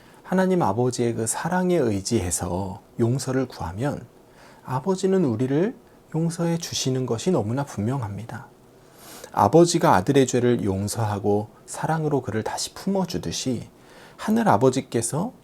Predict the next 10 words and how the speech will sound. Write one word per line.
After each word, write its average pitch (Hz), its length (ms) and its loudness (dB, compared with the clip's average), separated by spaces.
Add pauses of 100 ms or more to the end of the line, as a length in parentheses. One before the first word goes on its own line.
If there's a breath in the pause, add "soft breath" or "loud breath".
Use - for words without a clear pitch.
(320 loud breath)
그렇게 202 380 0
우리를 135 420 4
용서해 104 480 2
주시고 165 600 -4 (340 loud breath)
사랑으로 185 640 2
품어주실 202 680 -2
것이 - 500 -2 (380 loud breath)
너무나 214 320 0
분명한 151 640 0
거예요. - 260 -12